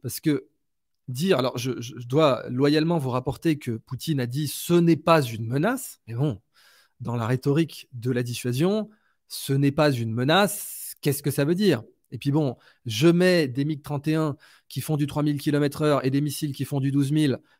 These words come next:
donc ça fait bien du quinze mille, hein, parce que le missile, il part avec une vélocité initiale de trois mille, et ensuite, son, euh, euh, son réacteur, euh, lui permet d'atteindre les douze mille.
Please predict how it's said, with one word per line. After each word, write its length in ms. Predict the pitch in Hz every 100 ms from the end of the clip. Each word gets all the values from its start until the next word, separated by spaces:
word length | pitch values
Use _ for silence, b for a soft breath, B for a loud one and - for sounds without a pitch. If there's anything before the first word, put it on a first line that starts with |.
| -
donc 260 | 127 185
ça 140 | - 139
fait 140 | 147
bien 200 | 135 170
du 140 | 156 135
quinze 200 | 160 156
mille, 200 | 175 135
hein, 100 | 120
parce 160 | -
que 80 | 131
le 60 | 123
missile, 320 | 123 - 160
il 80 | 139
part 160 | 151
avec 240 | 127 123 127
une 80 |
vélocité 480 | 120 131 123 135 135
initiale 440 | 131 120 160 170 160 b b -
de 140 | 127
trois 220 | 151 165
mille, 180 | 165 135
et 80 | 110
ensuite, 460 | 110 - 190 - -
son, 400 | - 160 160 127
euh, 180 | 127 123 B B B B B 127
euh, 160 | 131
son 180 | - 156
réacteur, 560 | 143 131 - 175 185 151
euh, 200 | 127 127
lui 120 | 131
permet 320 | 143 131 170
d'atteindre 380 | 147 139 156 143
les 80 | 139
douze 180 | 147
mille. 260 | 160 143